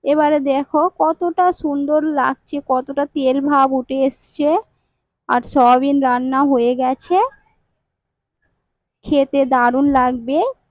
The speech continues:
ওপর থেকে একটু গরম মশলা দিয়ে দিচ্ছি। দেখো কতটা সুন্দর হয়েছে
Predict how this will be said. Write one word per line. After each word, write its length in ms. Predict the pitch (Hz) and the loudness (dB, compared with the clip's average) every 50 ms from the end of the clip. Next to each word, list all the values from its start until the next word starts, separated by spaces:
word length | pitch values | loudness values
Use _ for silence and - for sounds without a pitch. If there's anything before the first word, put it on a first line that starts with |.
| - | -2
ওপর 280 | - 269 277 - 349 370 - - | -2 0 2 2 0 0 2 0
থেকে 200 | 381 359 - 349 320 | -2 0 0 -2 -6
একটু 160 | 311 - 330 294 | -2 -2 -2 2
গরম 340 | 269 262 254 254 262 269 277 277 | 4 4 4 4 4 2 2 0
মশলা 400 | 269 262 277 - - 277 262 269 | 0 -2 -2 -6 -6 -4 -4 -4
দিয়ে 220 | 254 262 262 262 254 | -2 -2 -2 -2 0
দিচ্ছি। 440 | 254 269 262 _ - - - 320 359 466 508 _ _ _ _ _ _ _ _ _ _ _ _ _ _ _ _ _ _ _ _ _ _ _ _ _ _ _ _ _ _ _ _ _ _ _ - 240 | -2 -4 -6 _ -12 -4 0 0 0 0 0 _ _ _ _ _ _ _ _ _ _ _ _ _ _ _ _ _ _ _ _ _ _ _ _ _ _ _ _ _ _ _ _ _ _ _ -10 -6
দেখো 340 | 233 226 240 254 - - 294 - - | -4 -2 -2 -2 0 -2 -2 0 2
কতটা 440 | 277 269 285 - - 302 - 330 349 - - | 0 0 0 0 -4 -2 0 0 0 0 -2
সুন্দর 360 | - 277 269 269 269 262 262 262 | -4 -2 0 0 0 0 0 2
হয়েছে 500 | 277 285 262 254 254 254 247 - - 302 | 2 2 2 2 0 -2 -2 -2 0 2